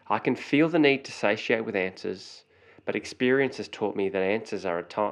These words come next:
a dime a dozen. Staying open to the possibility that I may never bump into the right answer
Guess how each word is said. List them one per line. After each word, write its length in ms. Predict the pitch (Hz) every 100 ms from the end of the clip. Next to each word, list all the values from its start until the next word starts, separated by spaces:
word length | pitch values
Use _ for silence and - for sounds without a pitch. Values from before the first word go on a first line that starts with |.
| -
a 40 |
dime 260 | - 101 107
a 40 |
dozen. 400 | 90 90 87 78 - _ _ _ _ _ _ _ _ _ _ _ _ _ _
Staying 440 | - - 113 135
open 300 | 123 127 147
to 120 | 127 120
the 100 | 117
possibility 680 | 104 107 - 98 92 92
that 160 | 92 87
I 140 | 85
may 160 | 87 85
never 420 | 87 101 117 127
bump 380 | 127 107 95 101
into 180 | 98 -
the 100 | 90
right 240 | 87 87
answer 420 | 87 85 - 78